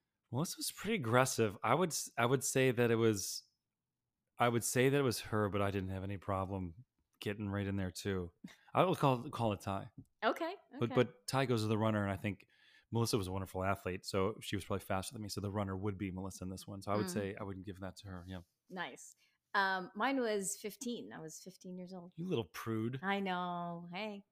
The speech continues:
Speaker 2: Catholic family.
Speaker 1: What a prude. Yeah, but shouldn't that make you
Speaker 2: Filipino.
Speaker 1: go the other direction?
Speaker 2: <laughs> And that was
Speaker 1: Naughty.
Speaker 2: later on in the Catholic world.
Speaker 1: All right,
Speaker 2: Uh,
Speaker 1: so
Speaker 2: second question. Age when you experienced your first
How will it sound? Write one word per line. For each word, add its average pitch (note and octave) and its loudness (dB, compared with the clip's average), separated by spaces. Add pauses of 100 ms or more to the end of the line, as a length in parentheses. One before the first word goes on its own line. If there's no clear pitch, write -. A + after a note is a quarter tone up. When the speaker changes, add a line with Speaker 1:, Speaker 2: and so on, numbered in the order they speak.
Speaker 2:
Catholic F3+ -6
family. F#3+ -6
Speaker 1:
What B2+ -4
a F2+ -4
prude. A2 -8
Yeah, D#3 4
but A2+ -2
shouldn't B2+ 0
that C3 4
make A#2+ 0
you B2 2
Speaker 2:
Filipino. A#2+ 6
Speaker 1:
go - 4
the A#2+ 6 (120)
other A#2+ 0
direction? D3 2
Speaker 2:
<laughs> - 0 (1040)
And B3 4
that B3 8
was - 6
Speaker 1:
Naughty. - 0
Speaker 2:
later G#3+ 8
on F#3 2
in F3+ -4
the E3+ -6
Catholic E3 -6
world. D#3 -8 (200)
Speaker 1:
All A#2+ -2
right, A2+ 2 (100)
Speaker 2:
Uh, G3+ 8
Speaker 1:
so - 2
Speaker 2:
second D4+ 2
question. F3 0 (180)
Age C#4+ 0
when A#3+ 0
you G#3+ 0
experienced G3 -4
your F3+ -6 (220)
first G#3 -4